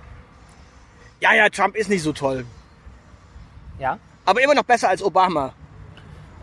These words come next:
Speaker 2: Weil Obama ein Nischer ist?
Speaker 1: Nee,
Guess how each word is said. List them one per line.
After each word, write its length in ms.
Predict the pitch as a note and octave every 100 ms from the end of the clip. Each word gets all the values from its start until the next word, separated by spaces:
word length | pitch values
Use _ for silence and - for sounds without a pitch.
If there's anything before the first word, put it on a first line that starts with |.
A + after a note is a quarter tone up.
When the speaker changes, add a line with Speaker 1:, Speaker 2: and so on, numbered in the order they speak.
| - C#3 B2+ B2+ C3
Speaker 2:
Weil 1600 | B2 B2 B2+ C3 C3+ C3 C3 C3 C3 C3 B2 B2 B2 B2 B2+ C3 - - - - - - - - - -
Obama 300 | - C#3+ D3
ein 160 | C#3+ C3+
Nischer 440 | C3 B2+ - G#3+
ist? 360 | B3 D#4+ - - - - - - C#4+ A3+ D#3 -
Speaker 1:
Nee, 120 | -